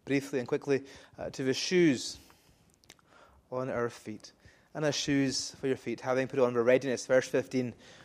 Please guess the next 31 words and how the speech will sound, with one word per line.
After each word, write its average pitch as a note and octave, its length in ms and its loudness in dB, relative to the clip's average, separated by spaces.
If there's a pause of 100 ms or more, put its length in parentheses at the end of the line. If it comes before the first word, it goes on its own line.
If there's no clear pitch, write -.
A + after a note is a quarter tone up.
(300)
"given C3+ 360 8
by A#2+ 100 6
the A2+ 80 4
gospel B2 580 6 (640)
of A2 400 -6 (280)
peace." - 400 -4 (1200)
Again, C3 200 0
here D3 120 2
we D3+ 60 10
have A#2+ 160 8
the, A#2 120 4
the C3 160 2
imagery, C3 300 2
and A#2 100 2
there's A2+ 220 0 (640)
a A#2 80 -4
lot A#2+ 180 2
we A2+ 60 -6
could B2+ 160 -8
say D3 200 6
about C3 200 6
this A#2+ 300 4
and A#2 100 -6
a A2+ 40 -2
lot A2+ 120 2
to C3 100 -4
unpack C3 520 4
there, A#2+ 180 4
but, A2 180 0 (560)
uh, - 60 -16 (200)
simply, F3+ 520 4